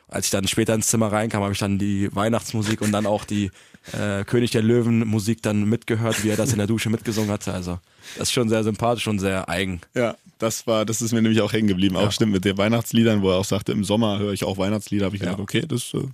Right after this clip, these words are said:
Speaker 2: ja, ist, habe ich jetzt so auch noch nicht gehört.“
Speaker 1: <laughs>
Speaker 2: Du hast gerade gesagt, Handball war der einzige Sport, den du aktiv gespielt hast, auch in der Jugend. Wie steht's denn so um, um dein Interesse an anderen Sportarten, die du verfolgst?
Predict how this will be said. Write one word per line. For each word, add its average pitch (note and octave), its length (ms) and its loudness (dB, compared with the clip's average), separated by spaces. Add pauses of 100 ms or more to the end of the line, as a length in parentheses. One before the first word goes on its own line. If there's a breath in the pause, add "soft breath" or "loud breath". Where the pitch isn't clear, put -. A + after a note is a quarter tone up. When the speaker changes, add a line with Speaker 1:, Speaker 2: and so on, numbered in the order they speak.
(100)
Speaker 2:
ja, A2 260 0 (100)
ist, - 220 -2
habe C#3+ 140 4
ich - 80 0
jetzt D#3+ 140 0
so E3+ 100 4
auch B2 120 2
noch G2+ 120 0
nicht F2+ 160 -6
gehört.“ F#2 360 0
Speaker 1:
<laughs> - 40 -10 (720 loud breath)
Speaker 2:
Du C3+ 140 2
hast C#3+ 140 2
gerade E3 160 4
gesagt, D3+ 420 2
Handball D3+ 560 4
war C#3 160 2
der C3+ 260 2
einzige C#3+ 280 0
Sport, B2 280 0
den B2 140 4
du A#2+ 160 2
aktiv - 400 -6
gespielt C#3+ 560 2
hast, G3 180 0
auch - 220 -2
in B2+ 140 2
der A#2+ 120 4
Jugend. D#3+ 400 2
Wie C3+ 100 2
steht's - 280 -2
denn B2+ 160 2
so B2+ 220 2
um, A2+ 260 2
um A#2 160 -2
dein G#2+ 160 2
Interesse A#2 420 0
an C3+ 80 0
anderen A2+ 300 0
Sportarten, A2 640 -2
die G#2 120 0
du G#2+ 100 0
verfolgst? - 640 -2